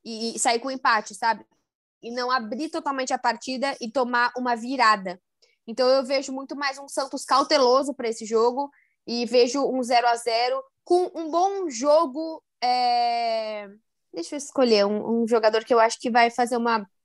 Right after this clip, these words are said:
uma atuação. Eu acho que, é, ele vai jogar com o Palha, provavelmente, novamente, né? Eu preferia jogar com o Danilo Boza. Mas se ele efetivamente jogar com o Palha, eu espero que o Palha faça um bom jogo, que a gente esteja falando aqui que o Palha se apresentou bem, que foi seguro, porque eu torço muito por esse jogador.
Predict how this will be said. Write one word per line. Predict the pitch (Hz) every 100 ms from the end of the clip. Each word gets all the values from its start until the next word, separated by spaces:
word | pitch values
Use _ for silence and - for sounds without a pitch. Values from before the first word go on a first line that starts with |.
| _
uma | 240 240
atuação. | 247 247 262 247
Eu | 302
acho | 320 -
que, | 349 330 -
é, | 277 269 254
ele | 294
vai | 311
jogar | 302 302 302
com | 330
o | 311
Palha, | 277 269 233
provavelmente, | 240 233 220 247
novamente, | 240 240 208 196 214
né? | 208
Eu | 220
preferia | 247 240 240
jogar | 247 240
com | 240
o | 247
Danilo | 240 247 277
Boza. | 214 208 208 208 _ _ _
Mas | 247
se | 262
ele | 339
efetivamente | 349 339 - 269 262 262
jogar | 254 247
com | 247 233
o |
Palha, | 226 262 277
eu | 269
espero | 277 294 277
que | 285
o |
Palha | 269 254 254
faça | 254 247 262
um |
bom | 247 233
jogo, | 220 196
que | 196
a |
gente | 202 214 233
esteja | 240 214
falando | 214 226 214 214
aqui | 208 - 226 - _ _ -
que | 233
o |
Palha | 233 220 220 220
se | 240
apresentou | 226 226 220 233
bem, | 208 226 247 233
que |
foi | - 226
seguro, | 214 220 202 247 262 240
porque | 240 240
eu | 240
torço | 254 247 285
muito | 226 247 -
por | 240
esse | 240 -
jogador. | 226 233 190 170